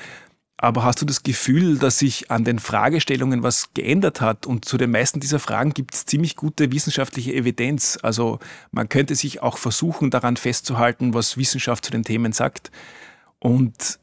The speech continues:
trotzdem kommen wir kein Stück weiter, weil die Gräben sehr tief sind. Und ich glaub, wenn's ein Bildungsminister, eine Bildungsministerin schafft,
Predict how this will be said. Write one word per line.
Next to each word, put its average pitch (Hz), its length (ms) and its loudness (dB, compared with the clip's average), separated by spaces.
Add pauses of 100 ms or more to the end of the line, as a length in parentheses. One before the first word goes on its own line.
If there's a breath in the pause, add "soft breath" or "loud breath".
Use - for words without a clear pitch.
(340)
trotzdem 127 540 2
kommen 131 320 2
wir 127 80 2
kein 120 160 0
Stück - 300 -2
weiter, 110 360 0
weil 110 320 2 (160)
die 127 80 -2
Gräben 139 360 0
sehr 110 200 0
tief 120 220 -4
sind. 104 240 -4
Und 110 100 -6
ich 110 100 -6
glaub, 120 280 0
wenn's 123 400 0 (280)
ein 123 260 0
Bildungsminister, 156 680 2
eine 131 120 2
Bildungsministerin 131 840 -2
schafft, - 400 0